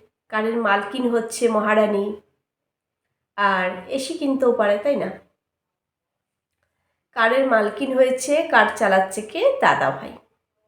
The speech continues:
টাকা কোথায় বা যাচ্ছে? হাফ টাকা দিচ্ছে দাদা ভাইকে, হাফ টাকা রাখছে গামলা। এই হচ্ছে ব্যাপার। এই সোনাইয়ের সাথে একটা কেমন লটর পটর লাগে, যেন অবশ্যই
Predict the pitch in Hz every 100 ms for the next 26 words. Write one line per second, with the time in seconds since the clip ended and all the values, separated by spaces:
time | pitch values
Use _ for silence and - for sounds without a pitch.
0 | _ _ 208 208 254 262 233 262 254 269
1 | 254 262 254 254 - 339 440 - _ _
2 | _ _ _ - 180 180 190 190 202 202
3 | 196 214 202 214 254 294 294 480 240 175
4 | - 226 165 170 185 - 160 185 156 156
5 | - - _ _ _ _ _ 208 220 196
6 | - 185 170 - - 226 247 - 214 269
7 | 339 339 311 285 277 - 269 247 240 202
8 | 196 196 214 214 214 190 170 175 175 -
9 | - - _ _ _ _ 202 196 240 226
10 | 190 - - _ _ _ _ 233 247 330
11 | - 359